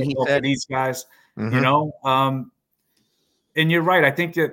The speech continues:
Speaker 1: you know, when you talk about some of the guys that are just starting out in the business, the last thing in the world they want is to create an enemy with such a powerful guy.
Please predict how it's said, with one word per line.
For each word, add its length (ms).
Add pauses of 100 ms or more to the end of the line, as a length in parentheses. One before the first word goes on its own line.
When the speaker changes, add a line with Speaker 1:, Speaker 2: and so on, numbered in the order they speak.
Speaker 1:
you 140
know, 80
when 140
you 80
talk 260
about 260
some 160
of 80
the 60
guys 280
that 100
are 60
just 220
starting 400
out 160
in 60
the 80
business, 320
the 100
last 320
thing 160
in 60
the 60
world 280
they 80
want 540
is 140
to 140
create 300
an 80
enemy 380
with 120
such 200
a 60
powerful 460
guy. 360